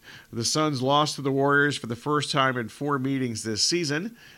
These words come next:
as the Warriors basically could not miss a shot in the first half, especially Klay Thompson. Did the Suns loss last night to the, uh, to the Warriors, did they lose that game because Kevin Durant was not available?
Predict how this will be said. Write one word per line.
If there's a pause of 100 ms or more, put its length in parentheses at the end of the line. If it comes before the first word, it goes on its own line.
as
the
Warriors
basically
could
not
miss
a
shot
in
the
first
half, (220)
especially
Klay
Thompson. (360)
Did
the
Suns
loss
last
night
to
the,
uh, (240)
to
the
Warriors,
did
they
lose
that
game
because
Kevin
Durant
was
not
available?